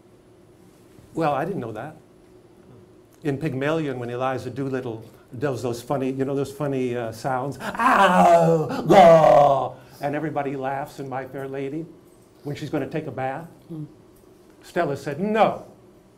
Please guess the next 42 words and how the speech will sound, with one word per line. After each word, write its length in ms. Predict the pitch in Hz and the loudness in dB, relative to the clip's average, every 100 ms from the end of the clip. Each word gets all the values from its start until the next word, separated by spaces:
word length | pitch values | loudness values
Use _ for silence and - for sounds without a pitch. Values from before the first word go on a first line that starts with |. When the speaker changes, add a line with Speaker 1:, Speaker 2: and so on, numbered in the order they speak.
| - - | -20 -6
Speaker 1:
not 400 | 175 247 240 - | 4 6 6 4
funny." 340 | 220 143 113 - - - - 127 | 0 0 -2 -14 -20 -20 -20 -4
That 320 | 165 160 - | 0 0 0
young 340 | 170 180 175 156 | 0 0 0 -2
woman 320 | 160 127 127 | -2 -4 -8
thought 280 | 123 135 170 | -4 -4 -4
she 80 | |
was 120 | 160 151 | -8 -6
gonna 200 | 147 131 | -8 -8
be 120 | 135 | -10
put 180 | 165 139 | -8 -8
in 100 | 139 | -8
ice 280 | 139 151 - | -6 -6 -8
cold 280 | 156 147 135 | -8 -8 -6
water 320 | 160 147 131 | -4 -4 -6
because 420 | 131 131 147 - - | -10 -10 -10 -12 -16
the 100 | 139 | -14
social 480 | - - 202 196 185 | -12 -6 -4 -4 -8
class 320 | - 170 160 | -8 -8 -8
she 180 | - 165 | -8 -12
came 320 | - 175 180 | -10 -8 -6
from 300 | - 139 131 - - - | -8 -8 -8 -12 -20 -6
didn't 240 | 180 175 156 | -2 -2 -2
have 280 | 175 190 | -2 -4
hot 260 | - 160 143 | -4 -6 -6
water. 380 | 131 110 101 - - - - - _ _ | -6 -8 -10 -16 -20 -20 -20 -20 _ _
She 240 | - 196 | -2 2
owned, 280 | 180 170 135 | 2 0 -2
they 100 | 170 | 2
didn't 240 | 185 151 135 | 2 0 -2
bathe 340 | 170 196 143 | -2 0 -2
because 320 | 139 156 135 | -6 -10 -8
they 120 | 156 | -6
didn't 220 | 160 160 139 | -4 -6 -4
have 200 | 165 156 | -6 -4
any 340 | 156 160 - - | -6 -6 -10 -8
heat. 440 | 214 220 - - - - _ - | -6 -4 -6 -12 -20 -20 _ -14
They 160 | 170 170 | -6 -4
had 240 | 170 165 | -2 -2
to 80 | 185 | -2
bathe 320 | 147 143 151 | -4 -4 -4
in 140 | 156 | -6